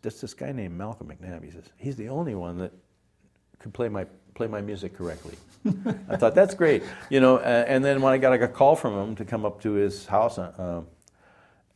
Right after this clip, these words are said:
uh, you know, "Come on up. Yeah, it's something I wanna check out." So he wrote the Bebop Tango. He had it written on his guitar, and he said, "Can you play this?" And I said, "Oh my, I hope so. I don't know. I, bring your D trumpet." So, you know, I, I did, and ended up playing it on the road.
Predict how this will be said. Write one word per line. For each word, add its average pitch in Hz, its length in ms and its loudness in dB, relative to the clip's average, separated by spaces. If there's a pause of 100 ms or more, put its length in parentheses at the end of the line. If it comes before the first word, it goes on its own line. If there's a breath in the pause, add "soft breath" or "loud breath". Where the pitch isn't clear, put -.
(100)
uh, 87 280 -10 (200)
you - 100 -12
know, 90 80 -6
"Come 151 200 -4
on 143 120 0
up. 135 160 0
Yeah, 98 120 -4
it's 90 120 -10
something 110 220 -6
I 95 60 -4
wanna 95 260 -6 (300)
check - 260 -6
out." 104 240 -4
So 92 160 -6
he 110 160 -4
wrote 98 340 -4
the 87 80 -12
Bebop 90 360 -2
Tango. 113 300 -8
He 85 100 -10
had 92 160 -8
it 92 40 -8
written 92 260 -6
on 85 300 -10
his 80 140 -16
guitar, 90 560 -4 (600 soft breath)
and 104 100 -6
he 101 40 -4
said, 101 200 -8
"Can 110 100 -6
you 101 60 -4
play 110 200 0
this?" 131 220 -4
And 104 60 -8
I 92 100 -10
said, 92 80 -14
"Oh 101 160 -8
my, 90 420 -10 (180)
I 101 100 -8
hope 123 240 -6
so. - 140 -8
I 98 140 -2
don't 120 160 -4
know. 104 140 -4
I, 95 260 -8 (400 soft breath)
bring 147 180 2
your 131 100 2
D 113 180 0
trumpet." 104 380 -6 (320)
So, 85 180 -8
you 92 160 -12
know, 85 120 -10
I, 87 100 -8 (240)
I - 60 -12
did, 110 300 0
and 85 240 -12 (600 soft breath)
ended 135 180 4
up 147 140 8
playing 139 220 0
it 123 40 0
on 123 120 0
the 120 80 -4
road. 156 340 -6